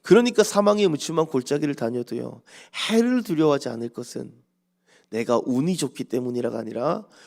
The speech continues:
주께서 나를 안위하시기 때문입니다. 주의 지팡이와 막대기가 나를 완벽하게 보호하시기 때문에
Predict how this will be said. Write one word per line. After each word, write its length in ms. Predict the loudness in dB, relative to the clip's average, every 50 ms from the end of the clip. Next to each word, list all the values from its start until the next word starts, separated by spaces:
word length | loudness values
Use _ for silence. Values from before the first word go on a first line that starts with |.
| -20 _ _
주께서 580 | -16 -14 -12 -12 -14 _ 0 0 0 0 0 -4
나를 240 | -6 -4 -4 -4 -4 -4
안위하시기 680 | -2 -2 0 0 0 2 2 0 0 -2 -6 -8 -8 -8
때문입니다. 720 | -8 -10 -10 -10 -12 -14 -16 -16 -18 -18 -18 -18 -20 -18 -18 -18 -14 -6
주의 320 | 0 4 6 8 8 8 8
지팡이와 540 | 6 2 0 2 4 4 4 6 6 6
막대기가 600 | 8 6 4 4 6 4 4 4 6 6 6 6 6 4 0 6
나를 240 | 10 10 12 12 10
완벽하게 840 | 8 6 8 8 8 8 8 8 8 6 6 6 6 4 6 6 4
보호하시기 720 | 2 2 2 4 6 8 8 8 8 8 4 -4 -6 -6
때문에 600 | -2 2 2 2 2 2 2 2 4 4 4 4